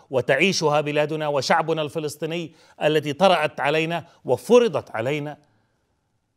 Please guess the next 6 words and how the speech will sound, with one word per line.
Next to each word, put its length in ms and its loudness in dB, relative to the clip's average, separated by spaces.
ولكن 540 2
رغم 280 2
ذلك 480 -2
يثبت 600 -2
كل 220 0
يوم 420 4